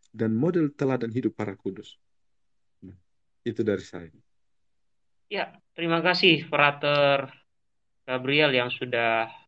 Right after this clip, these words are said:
Speaker 2: eh, memberikan juga peneguhan pada kita, ya. Mungkin komandan yang satu ini mau menyampaikan sesuatu,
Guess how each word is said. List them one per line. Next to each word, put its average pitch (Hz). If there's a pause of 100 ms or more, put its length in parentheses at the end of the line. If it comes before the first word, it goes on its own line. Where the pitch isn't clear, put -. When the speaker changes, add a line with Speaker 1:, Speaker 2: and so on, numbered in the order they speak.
(100)
Speaker 2:
eh, 113
memberikan 120
juga 123
peneguhan 117
pada 113
kita, 123
ya. 110 (560)
Mungkin 226
komandan 202
yang 196
satu 202
ini 220 (240)
mau 160
menyampaikan 143
sesuatu, 143